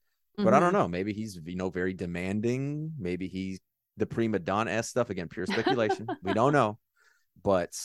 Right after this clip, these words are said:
Speaker 1: at the
Speaker 2: Yeah,
Speaker 1: same
Speaker 2: we'll
Speaker 1: time, I
Speaker 2: never
Speaker 1: just wanna
Speaker 2: know
Speaker 1: know what the
Speaker 2: these things,
Speaker 1: difference
Speaker 2: I don't
Speaker 1: is.
Speaker 2: think. Yeah.
Speaker 1: Yeah.
Speaker 2: He, yeah, he always comes across really lovely and pleasant and polite. And like you say, he is very good to the staff and the crew. He seems to always give them big gifts and everything at the, towards the end of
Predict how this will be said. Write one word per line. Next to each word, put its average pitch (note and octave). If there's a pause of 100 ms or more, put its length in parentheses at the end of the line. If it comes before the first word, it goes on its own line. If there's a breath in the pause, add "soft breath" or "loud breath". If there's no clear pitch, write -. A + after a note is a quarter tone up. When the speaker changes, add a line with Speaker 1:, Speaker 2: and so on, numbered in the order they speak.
(180)
Speaker 1:
at G2
the G3
Speaker 2:
Yeah, -
Speaker 1:
same D#3
Speaker 2:
we'll D#3+
Speaker 1:
time, F3
I F3
Speaker 2:
never E3+
Speaker 1:
just E3+
wanna D#3
Speaker 2:
know -
Speaker 1:
know -
what -
the D#3+
Speaker 2:
these F3
things, E3
Speaker 1:
difference -
Speaker 2:
I E3
don't E3
Speaker 1:
is. E3
Speaker 2:
think. E3+ (220)
Yeah. E3+
Speaker 1:
Yeah. A2+ (420 soft breath)
Speaker 2:
He, B3
yeah, A3+
he C#4+
always D4+
comes A3
across F#3+
really E3+
lovely D#3
and D3+
pleasant D#3
and D3 (240)
polite. E3 (180)
And D#3+
like E3
you F3
say, D#3
he D#3+
is D#3+
very D#3+
good D#3+
to -
the E3
staff D3+
and D#3
the D#3
crew. D3+
He D3+
seems D#3+
to -
always E3
give D#3+
them D#3+
big D#3
gifts -
and D#3+
everything D#3+
at -
the, E3 (100)
towards D#3+
the E3+
end D#3+
of D#3+